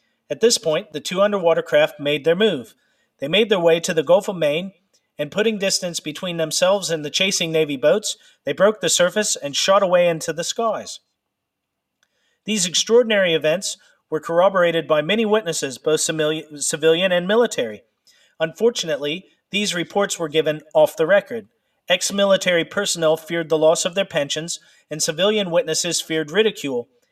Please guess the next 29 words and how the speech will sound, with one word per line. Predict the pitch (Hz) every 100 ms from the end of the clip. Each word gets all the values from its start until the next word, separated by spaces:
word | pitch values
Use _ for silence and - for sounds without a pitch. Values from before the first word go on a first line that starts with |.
| _
and | 147
their | 156
privacy | - 190 185 - 160
being | 151 151
invaded. | 151 160 214 208 127 - _ _ _ _ _ _
The | 139
unusual | 190 247 233 233 214 185
events | 156 160 185
of | 147
Shag | - 175 185
Harbor | 151 143 131 185 - _ _
command | 151 156 160
an | 151
important | 139 - 220 196 -
place | 175 175 -
in | 180
the |
study | 165 - 143 147
of | 143
U | 143 156
F | 156
Os. | 196 160 110 - _ _ _ _ _ _
There | 151
is | 156 156
little | 240 240
doubt | 175 170 -
that | 147
something | - 196 185 165 151
unknown | 175 220 175 143 151 190